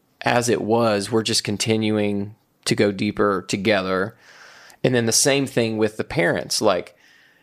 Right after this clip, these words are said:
it's, it feels like they're both, they were kind of at a certain level together, uh, of, of relationship and care for each other.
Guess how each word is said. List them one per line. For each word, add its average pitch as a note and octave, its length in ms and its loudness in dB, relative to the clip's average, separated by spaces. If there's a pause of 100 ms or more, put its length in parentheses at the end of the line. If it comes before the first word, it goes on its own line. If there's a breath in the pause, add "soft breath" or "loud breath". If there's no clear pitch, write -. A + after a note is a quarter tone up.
(300 soft breath)
it's, - 340 0
it - 160 0
feels C#3+ 280 4
like A#2 220 2
they're B2+ 140 4
both, A#2+ 460 2
they A2+ 240 2
were G#2+ 140 0
kind A2 240 0
of G#2 380 -2 (460 soft breath)
at A2 140 2
a G#2+ 60 -2
certain A2+ 420 0
level G#2+ 720 2
together, G2 680 0 (920)
uh, - 100 0 (200)
of, G#2+ 360 0
of G#2+ 180 2
relationship A#2 680 0
and G2 100 -10
care A#2 220 2
for A#2 140 -6
each A2 180 0
other. G#2+ 440 2